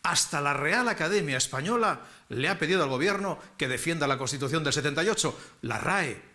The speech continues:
que está solo para las cosas de la lengua y que, lógicamente, está alarmada porque en este tiempo la parte que más se maneja del diccionario es la del insulto, la injuria y la blasfemia.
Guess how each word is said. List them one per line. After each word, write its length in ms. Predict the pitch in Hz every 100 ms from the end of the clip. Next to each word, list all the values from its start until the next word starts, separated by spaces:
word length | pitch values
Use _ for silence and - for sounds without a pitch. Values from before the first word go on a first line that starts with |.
| _ _
que 120 | 113
está 520 | 101 - 170 175 139
solo 420 | 123 - 180 175 147
para 140 | 127
las 200 | 117 113
cosas 300 | 180 147 120
de 120 | 117
la 100 | 127
lengua 440 | 185 196 165 175 175 - - -
y 140 | - 139
que, 260 | 143 127
lógicamente, 520 | 117 143 180 185 196 190
está 160 | 214
alarmada 420 | 190 143 185 214
porque 240 | 160 139 143
en 80 | 170
este 220 | 214 147
tiempo 340 | 208 233 202
la 140 | 147 -
parte 340 | 220 220 170 - -
que 140 | - 147
más 200 | 170 214
se 140 | -
maneja 400 | 143 135 143 135
del 140 | 135 127
diccionario 600 | 135 147 160 226 220 147 - - -
es 300 | - 214 214
la 100 | 131
del 160 | 113 127
insulto, 480 | 143 - 247 226 175
la 80 | 127
injuria 420 | 120 208 202 175
y 40 |
la 100 | 170
blasfemia. 640 | 185 196 - 220 131 104